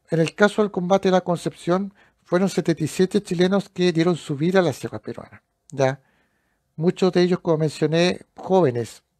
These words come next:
personas que, niños prácticamente, que tenían toda una vida por delante, pero que no se rindieron, defendieron nuestra bandera hasta el final, y que de alguna manera son un ejemplo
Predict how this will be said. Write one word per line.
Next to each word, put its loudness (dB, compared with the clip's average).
personas -2
que, -4
niños 0
prácticamente, -2
que 0
tenían 0
toda -4
una 2
vida 2
por -2
delante, -2
pero 2
que 2
no -2
se -2
rindieron, -2
defendieron 0
nuestra -2
bandera 0
hasta -4
el -4
final, -2
y -12
que 2
de 6
alguna 2
manera 0
son -10
un -6
ejemplo -6